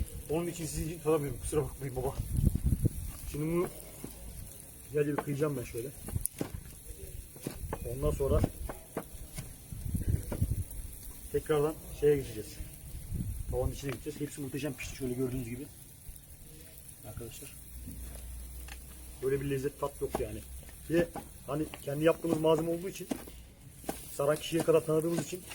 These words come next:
on numara oluyor. Şimdi bunu kekini, biberi, bilmem neyini sacda çevireceğiz. Sacımız nerede? Geçen gün bir sac almıştım ben size, onu da göstereyim arkadaşlar.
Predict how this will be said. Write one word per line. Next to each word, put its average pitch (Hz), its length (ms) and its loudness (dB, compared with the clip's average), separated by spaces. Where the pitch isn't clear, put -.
on 151 140 8
numara 151 200 6
oluyor. 120 160 2
Şimdi 156 220 2
bunu 156 100 -2
kekini, 151 380 0
biberi, 147 300 2
bilmem 151 300 0
neyini 156 240 2
sacda 147 280 4
çevireceğiz. 151 520 0
Sacımız 151 300 -2
nerede? 143 280 0
Geçen 143 240 2
gün 139 120 10
bir - 40 4
sac 143 200 4
almıştım - 320 8
ben - 60 6
size, - 140 2
onu 131 100 0
da 131 100 0
göstereyim 113 280 -4
arkadaşlar. 113 380 -6